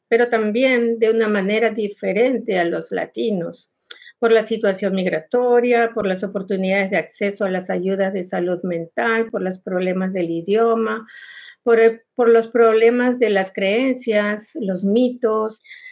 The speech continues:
Afecta en lo personal como en lo profesional.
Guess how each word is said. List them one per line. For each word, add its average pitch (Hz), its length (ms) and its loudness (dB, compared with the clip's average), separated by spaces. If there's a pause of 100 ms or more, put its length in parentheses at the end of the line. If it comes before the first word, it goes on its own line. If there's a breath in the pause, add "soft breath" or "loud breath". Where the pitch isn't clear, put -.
(100)
Afecta 262 420 2
en 277 80 2
lo 262 100 2
personal 233 480 0
como 247 220 0
en 208 100 0
lo 196 100 0
profesional. 196 920 -2